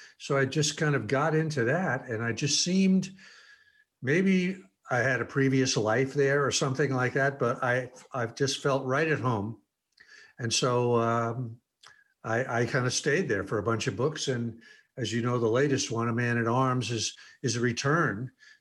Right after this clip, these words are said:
to not that er-, that era completely, but nearby.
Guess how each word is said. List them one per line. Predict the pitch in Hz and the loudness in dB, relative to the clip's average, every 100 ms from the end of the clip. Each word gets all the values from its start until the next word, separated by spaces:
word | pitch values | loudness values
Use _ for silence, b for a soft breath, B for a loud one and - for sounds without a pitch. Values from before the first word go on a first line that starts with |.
| B | B
to | - 123 131 139 - - | -2 0 0 -4 -6 0
not | 151 160 131 | 0 0 0
that | 139 143 | 0 2
er-, | 139 135 - 139 120 | 2 2 -2 -4 0
that | 123 139 | 0 2
era | 135 127 | 2 0
completely, | 123 117 165 170 117 | 0 0 0 2 2
but | 117 113 | 0 0
nearby. | 123 139 127 117 98 | 0 0 2 0 -2